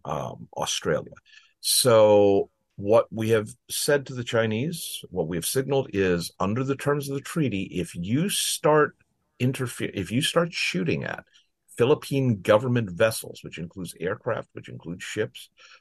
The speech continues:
or start threatening Philippine personnel, government people like Marines, that could invoke the U S Philippine Mutual Defense Treaty.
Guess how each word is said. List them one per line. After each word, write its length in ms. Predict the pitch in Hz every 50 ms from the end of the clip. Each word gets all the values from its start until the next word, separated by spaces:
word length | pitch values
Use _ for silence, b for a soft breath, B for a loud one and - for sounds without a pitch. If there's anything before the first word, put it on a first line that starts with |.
| B B _ -
or 140 | - 87 85
start 540 | - - - - - - 117 110 107 - -
threatening 500 | - 95 101 107 - - 107 104 98 87
Philippine 560 | - - 107 107 101 - - 113 107 101 90
personnel, 760 | - - 104 98 87 - - 95 104 107 85 - - - - _
government 420 | - - - - 87 87 92 90 -
people 300 | - 95 90 82 104 90
like 220 | 73 73 82 -
Marines, 420 | 120 135 127 - - - 123 - - b b b b b b _ _ _ _ _ _ _ _ _ _ _ -
that 240 | - 95 110 127 -
could 140 | - 151 139
invoke 520 | 143 139 131 120 127 110 92 85 - - - _ _ -
the 80 | - 87
U 140 | 87 95 95
S 80 | 90
Philippine 640 | - - 104 90 90 87 - - 92 85 82 82 80
Mutual 300 | 76 80 82 - 85 82
Defense 340 | 82 - - 90 80 71 -
Treaty. 300 | - - - - -